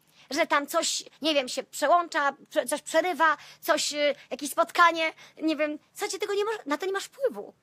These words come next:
po prostu, tak? No przecież nagle się nie siądę z samolotu, nie przylecę do Polski, tak? Wiadomo, musimy sobie radzić, ale jeśli my z takim beznadziejnym internetem robimy biznes całkowicie online, całkowicie, i to trzy firmy,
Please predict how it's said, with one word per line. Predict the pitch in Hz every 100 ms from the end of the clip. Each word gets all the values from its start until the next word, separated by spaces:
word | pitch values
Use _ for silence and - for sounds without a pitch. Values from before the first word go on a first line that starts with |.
| _ _
po | 320
prostu, | 392 - - 214 - _ _ -
tak? | 311 - _ _
No | 302
przecież | 320 320
nagle | 359 330
się | 359
nie | 349
siądę | 370 349
z | 339 311
samolotu, | 320 330 349
nie | 320
przylecę | 302 311
do | 330
Polski, | 311 277 - -
tak? | 254 302 _ - -
Wiadomo, | 320 339 269 214 - _ _ _
musimy | 285 - 370 403
sobie | 339 403 440
radzić, | 403 196 175 - _ - -
ale | 320
jeśli | 339 - 320
my | 381 480
z |
takim | 370 311 269
beznadziejnym | 320 277 294 392 403 330
internetem | 311 277 254 220 226 233 - _ - -
robimy | 320 359 381
biznes | 285 403 349 339 - - -
całkowicie | 359 359 330 415 - 349
online, | 302 294 247 226 262 _ _ _ _ _ -
całkowicie, | 403 427 403 311 277
i |
to | 311
trzy | 311 - 427
firmy, | - 285 233 220